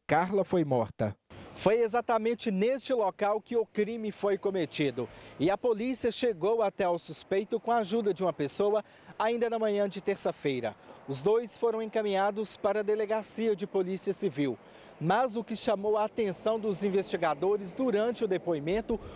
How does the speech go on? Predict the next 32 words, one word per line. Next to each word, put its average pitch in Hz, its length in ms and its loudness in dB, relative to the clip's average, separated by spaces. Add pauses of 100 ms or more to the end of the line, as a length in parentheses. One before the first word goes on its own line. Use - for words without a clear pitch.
(140)
foram 226 340 2
manchas 226 500 0
de 240 100 -4
sangue 220 480 0
que - 140 -6
estavam 208 500 0
na 226 160 -2
roupa 196 420 0
da 185 120 -2
pessoa 190 480 0 (280)
que 190 120 0
se 214 120 -4
apresentou 202 760 0
como 226 300 0
testemunha. 160 760 0 (320)
Os - 160 0
policiais 208 720 0
foram 240 320 0
até 190 220 0
a 170 80 0
casa 160 320 0
do 131 160 -4
homem 202 380 0 (260)
e 165 120 2
encontraram 220 840 0
uma 247 160 0
bota 196 440 -2
suja 185 340 0
de 175 120 -2
sangue. 127 480 -2 (340)
Ele 185 180 2
alegou 220 540 0